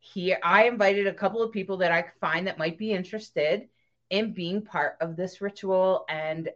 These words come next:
talking about Samhain today. So the first person that I'm gonna bring out is, well, they, they're actually really talented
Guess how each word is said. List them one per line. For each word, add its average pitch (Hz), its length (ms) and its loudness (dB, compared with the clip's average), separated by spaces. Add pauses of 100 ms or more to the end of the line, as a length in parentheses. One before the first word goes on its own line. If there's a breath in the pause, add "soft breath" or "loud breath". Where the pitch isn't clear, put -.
(200)
talking 151 380 -6
about 131 340 -8
Samhain 135 340 -6
today. - 380 -12 (380 soft breath)
So 214 380 8 (180)
the 214 260 4
first 320 340 2
person 220 300 2
that 190 120 2
I'm 180 100 -2
gonna 170 180 -2
bring 147 280 -2
out 117 320 -4 (440)
is, 196 440 8 (120)
well, 247 420 8 (560 loud breath)
they, 302 600 10 (1120)
they're 285 420 12
actually 247 600 -2
really 185 540 0
talented 165 960 -4